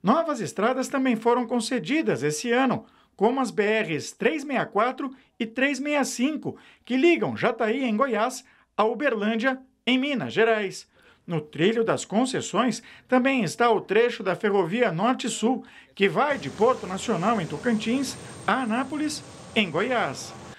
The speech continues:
Doze aeroportos também foram concedidos no Nordeste,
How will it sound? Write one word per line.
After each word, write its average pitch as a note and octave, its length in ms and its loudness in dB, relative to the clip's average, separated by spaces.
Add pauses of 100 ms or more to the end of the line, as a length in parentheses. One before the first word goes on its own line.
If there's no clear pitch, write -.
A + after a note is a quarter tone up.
(300)
Doze G#3+ 360 4
aeroportos A3+ 640 2
também A#3 240 2
foram A3+ 280 4
concedidos A3+ 720 2
no C#3+ 100 -2
Nordeste, C4 640 2